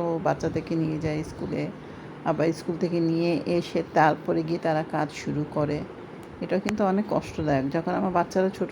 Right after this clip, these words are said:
ছিল তখন আমাকে, আমিও কিন্তু ঠিক এরকমই করতাম, একেবারে সকাল সকাল উঠে আমাকে অনেক কাজ করতে হতো, তারপরে ওদেরকে স্কুলে নিয়ে যেতাম,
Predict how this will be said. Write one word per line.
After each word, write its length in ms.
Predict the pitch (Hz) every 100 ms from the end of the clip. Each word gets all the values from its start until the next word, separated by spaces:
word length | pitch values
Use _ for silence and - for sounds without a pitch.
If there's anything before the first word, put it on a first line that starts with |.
| 175
ছিল 240 | - 208
তখন 300 | 202 185 185
আমাকে, 320 | 170 170 -
আমিও 240 | 170 170 175
কিন্তু 220 | 175 185 190
ঠিক 120 | 185 -
এরকমই 380 | 165 165 170 165
করতাম, 280 | 165 - - - - - - -
একেবারে 340 | 190 196 202
সকাল 260 | 202 196 202
সকাল 260 | 196 214 208
উঠে 240 | 190 208
আমাকে 220 | 196 190
অনেক 200 | 180 185 190
কাজ 200 | 185 -
করতে 280 | 185 175 180
হতো, 280 | 165 190
তারপরে 300 | 190 180 185
ওদেরকে 340 | 180 180 185 180
স্কুলে 340 | - 196 190
নিয়ে 220 | 185 185
যেতাম, 380 | 180 175 180 202